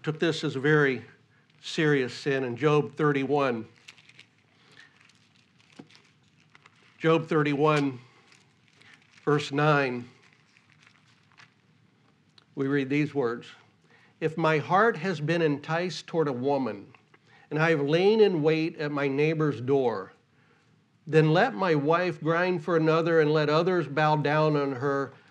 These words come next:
for that would be a heinous crime.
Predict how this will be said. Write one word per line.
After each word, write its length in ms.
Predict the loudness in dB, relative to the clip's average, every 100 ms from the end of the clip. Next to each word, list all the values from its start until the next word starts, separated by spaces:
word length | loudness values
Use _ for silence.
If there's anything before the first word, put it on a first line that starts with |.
| _
for 180 | -2 0
that 360 | 2 4 4 2
would 280 | 0 0 0
be 180 | 2
a 160 | 0 -2
heinous 580 | -2 2 4 4 0 -6
crime. 640 | -4 -4 -2 -4 -8 -10